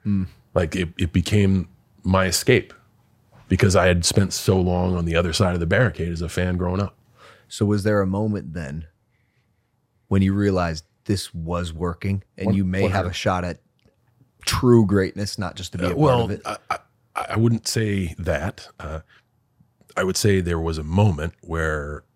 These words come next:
Speaker 2: I knew that it was a possible path, and that was when I got my first contract.
Speaker 1: Yeah.
Speaker 2: And, uh, I'm,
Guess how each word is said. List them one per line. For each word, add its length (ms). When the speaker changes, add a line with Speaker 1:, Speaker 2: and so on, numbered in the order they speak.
Speaker 2:
I 120
knew 280
that 140
it 100
was 160
a 60
possible 480
path, 460
and 160
that 120
was 140
when 140
I 40
got 140
my 80
first 220
contract. 440
Speaker 1:
Yeah. 120
Speaker 2:
And, 160
uh, 400
I'm, 240